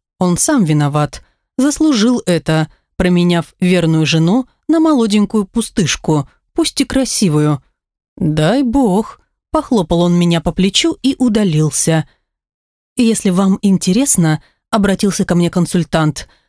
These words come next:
«можно заказать шикарный комплект из черных бриллиантов», и, не теряя ни минуты, показал мне каталог с фотографиями украшений. Они мне понравились. Черные бриллианты подойдут моей черноволосой пантере.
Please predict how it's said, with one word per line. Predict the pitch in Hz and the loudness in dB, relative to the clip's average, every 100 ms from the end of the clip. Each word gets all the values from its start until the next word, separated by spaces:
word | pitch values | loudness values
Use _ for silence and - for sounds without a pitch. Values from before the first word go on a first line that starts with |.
| _ | _
«можно | 269 277 233 214 | 0 2 2 0
заказать | 196 196 190 196 - - | 0 0 0 0 -4 -10
шикарный | - - - 170 156 165 | -6 -6 -4 -2 0 0
комплект | 160 202 214 294 339 - - | 0 0 0 0 -2 -8 -4
из | 277 - | -4 -2
черных | - 233 190 202 214 | -2 -2 2 2 0
бриллиантов», | 208 233 240 262 160 160 165 - _ _ _ - | 0 0 2 0 0 -2 -6 -8 _ _ _ -4
и, | 180 | 0
не | 170 | 2
теряя | 156 160 160 160 | 2 0 2 2
ни | 160 | 2
минуты, | 165 185 247 269 254 _ _ - | 2 2 0 0 -2 _ _ -6
показал | 294 294 254 262 | -2 0 0 2
мне | 240 240 | 2 0
каталог | - 214 202 233 247 | -2 -2 0 0 -2
с | - | -6
фотографиями | 208 190 170 175 185 202 190 190 - | -2 -2 0 0 0 0 2 2 0
украшений. | 190 190 190 - 214 156 151 - _ _ _ _ | -4 -2 -2 0 0 0 -2 -6 _ _ _ _
Они | 196 226 269 220 | 0 2 2 2
мне | 185 202 | 2 0
понравились. | - 269 208 147 143 147 147 - - _ _ - | 0 0 2 0 0 -2 -2 -4 -10 _ _ -4
Черные | - 269 254 233 | 0 2 2 2
бриллианты | 190 208 190 175 170 180 | 0 0 2 0 0 -2
подойдут | 233 247 226 208 220 - | -2 0 0 0 -2 0
моей | 214 214 | 2 2
черноволосой | 214 - 233 214 220 165 151 - | 0 0 0 0 0 0 -2 -2
пантере. | 160 165 160 - 175 160 147 | -2 -2 -2 0 0 2 -2